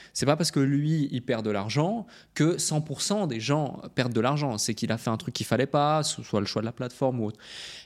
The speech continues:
Et, euh, là, du coup, moi, j'économise également, j'investis le peu de sous que j'ai dans une formation, et cetera. Puis au final, je me rends compte, après avoir économisé, investi tout l'argent que j'ai, que, bah, non, pour vivre du trading, il faut avoir des gros capitaux, euh,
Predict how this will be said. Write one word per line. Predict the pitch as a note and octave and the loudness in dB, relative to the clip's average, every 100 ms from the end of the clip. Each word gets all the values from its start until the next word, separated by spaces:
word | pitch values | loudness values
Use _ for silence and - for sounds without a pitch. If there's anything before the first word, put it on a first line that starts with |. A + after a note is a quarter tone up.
| - | 0
Et, | C#3 C#3+ C#3 | 4 6 6
euh, | A#2 A2+ A2 | 4 4 2
là, | A#2 D#3 D3+ | 4 4 4
du | C#3+ | -2
coup, | - | 2
moi, | D#3+ B2 | 2 4
j'économise | A#2 - B2 C3 D#3+ G#3 D#3+ - | 0 0 2 2 4 2 2 0
également, | A#2+ B2 A#2+ C3 D#3 F3 F3 | 2 4 2 2 0 0 0
j'investis | B2 A2 A2 - B2+ | 0 0 0 -2 -4
le | - | -2
peu | B2 | -6
de | |
sous | - C3 | -4 -4
que | A#2+ | 0
j'ai | B2+ B2 | 2 2
dans | A2 | -2
une | A2 | -4
formation, | G#2+ C3 B2 A#2+ - D#3+ D#3+ | 2 2 2 0 0 -2 -2
et | |
cetera. | B2+ - B2 E3+ - - - - | -2 0 2 0 -4 -18 -20 -6
Puis | - | 4
au | C#3+ | 4
final, | C#3+ D3 E3 F3+ | 4 2 2 2
je | - | 0
me | A#2+ | 0
rends | B2+ | 0
compte, | D3+ D#3 C3 | -2 0 -2
après | - A#2+ | 0 -2
avoir | A2+ G#2+ G#2+ | 0 0 0
économisé, | A#2 - C3 B2+ B2+ C#3 | -2 -2 -2 0 0 0
investi | A#2+ A2 - - | 0 -4 -6 -6
tout | C3+ | 0
l'argent | B2 A#2+ A2+ | 0 0 -2
que | A#2 | 0
j'ai, | B2 D3+ F#3+ - - _ | 2 0 -2 -10 -20 _
que, | - D3 F3 E3+ | 2 4 4 2
bah, | G#2+ G#2 | 0 0
non, | A2 G#2 | 0 -4
pour | - G#2 | -4 -2
vivre | C3 | 0
du | C3 | 0
trading, | - A#2+ B2 C3+ | 0 2 2 2
il | A#2 | 0
faut | - G#2+ | 0 0
avoir | F#2+ F#2+ | 0 -2
des | G2 | 2
gros | C3 | 2
capitaux, | C#3 C3 C3 C3 C3+ D3 D3 - - - | 2 -2 0 2 4 2 -2 -12 -14 -2
euh, | G#2 G2+ G2+ | 0 0 -2